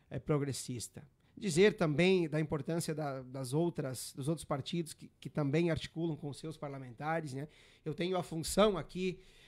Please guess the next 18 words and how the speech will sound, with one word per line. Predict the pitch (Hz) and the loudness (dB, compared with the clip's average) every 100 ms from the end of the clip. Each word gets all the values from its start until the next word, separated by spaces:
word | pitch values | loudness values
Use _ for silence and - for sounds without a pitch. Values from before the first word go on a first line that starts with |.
| - - | -20 -10
de, | 127 151 151 143 | -2 0 0 0
de | 151 | 0
informar, | 151 160 143 151 160 151 | 0 -2 0 0 0 -2
ah, | - 135 127 143 - - 123 | -4 -6 -6 -8 -10 -14 -12
dos | 131 - | -8 -2
parlamentares | 151 147 143 160 | 0 0 0 -2
progressistas, | - 175 156 - 196 196 175 - | -2 0 0 0 0 0 -2 -8
porque | 160 - | -8 -4
sou | 160 - 208 220 | -2 0 2 2
progressista | 185 160 147 143 180 180 - 175 - - - - | 2 -2 -2 -4 -2 -2 -2 -6 -10 -20 -16 -2
e, | 165 | 4
é, | 185 175 175 | 6 4 2
e | 143 156 | -2 4
este | 196 196 214 | 4 6 6
é | |
o | |
meu | 196 190 | 6 2
compromisso, | 180 165 165 139 131 - - | -2 0 0 0 -4 -8 -14